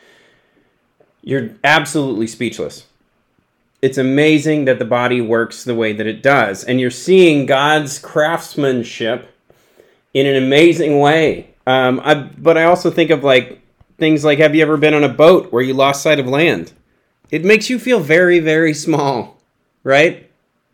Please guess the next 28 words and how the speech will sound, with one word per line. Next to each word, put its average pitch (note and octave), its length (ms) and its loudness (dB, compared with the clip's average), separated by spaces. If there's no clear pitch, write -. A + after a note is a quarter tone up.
Right? D#3+ 200 2
When F3+ 140 0
you're F#3 140 0
on A#3 160 0
land, F3+ 320 0
you D#3+ 100 -2
can D#3 140 -4
kinda E3+ 240 -2
get C#3+ 120 2
around. C3 520 -4
When D3 120 -4
you're D#3+ 140 0
on F3 80 2
a D#3 60 0
boat, E3+ 480 2
and C#3+ 160 0
it's C#3+ 160 -4
just D3 320 -6
miles C#3+ 520 -2
of C3 100 0
ocean C#3+ 340 0
in A#2+ 140 -2
every A#2+ 220 -4
direction, A#2 720 -4
all D#3+ 200 2
that D3 220 2
means D3+ 260 2
is, C3+ 460 -4